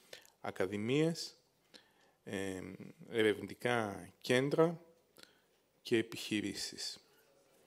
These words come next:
Ε, το δεύτερο, σε αυτά τα τεχνολογικά πάρκα, προφανώς θα μπορούν να μην υπάρχουν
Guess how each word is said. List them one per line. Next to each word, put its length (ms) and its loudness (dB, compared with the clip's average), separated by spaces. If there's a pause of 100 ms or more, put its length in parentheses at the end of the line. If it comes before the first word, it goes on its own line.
(760)
Ε, 440 0 (220)
το 280 6
δεύτερο, 920 6 (120)
σε 200 -2
αυτά 320 2
τα 120 -6
τεχνολογικά 720 -2
πάρκα, 600 0 (180)
προφανώς 800 2 (240)
θα 240 0
μπορούν 440 2
να 80 0
μην 180 -2
υπάρχουν 640 0